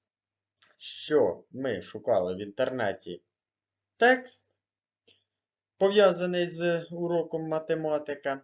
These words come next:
знайшли відповідний фрагмент тексту, його скопіювали і отримали от такий вигляд тексту.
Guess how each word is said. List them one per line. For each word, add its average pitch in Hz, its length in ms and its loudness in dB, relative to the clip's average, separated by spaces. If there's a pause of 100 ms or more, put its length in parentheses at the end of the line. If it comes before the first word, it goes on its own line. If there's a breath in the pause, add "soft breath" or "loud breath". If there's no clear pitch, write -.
(160)
знайшли 165 640 -2
відповідний 127 920 -8
фрагмент 220 600 -4
тексту, 202 680 -2 (140)
його 147 300 2
скопіювали 202 840 0
і 208 180 0
отримали 135 580 -2
от 143 220 -4 (200)
такий 110 520 -8 (280)
вигляд 110 540 -2
тексту. - 480 -2